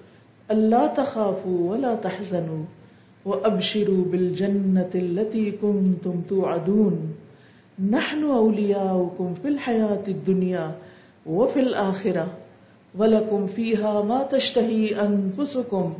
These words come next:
ولکم فیہا ما تدعون نزلا من غفور الرحیم۔" یقیناً جن لوگوں نے کہا کہ ہمارا رب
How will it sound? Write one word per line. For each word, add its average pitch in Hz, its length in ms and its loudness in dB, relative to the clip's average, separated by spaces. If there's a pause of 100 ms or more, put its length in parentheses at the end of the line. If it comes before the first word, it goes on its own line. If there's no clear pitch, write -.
(640)
ولکم 208 640 2
فیہا 190 380 0 (160)
ما 202 140 2 (100)
تدعون 165 720 -2 (680)
نزلا 202 480 2 (120)
من 180 260 -2
غفور 202 360 0
الرحیم۔" 170 600 0 (600)
یقیناً 285 580 4
جن 240 180 2
لوگوں 208 300 6
نے 214 140 4
کہا 185 380 -4 (560)
کہ - 80 -2
ہمارا 208 560 2
رب 190 200 0